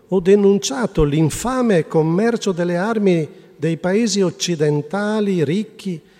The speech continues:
è sempre stato messo a tacere o barbaramente ucciso?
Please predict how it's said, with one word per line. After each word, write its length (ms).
è 140
sempre 540
stato 560
messo 500
a 60
tacere 920
o 240
barbaramente 1300
ucciso? 960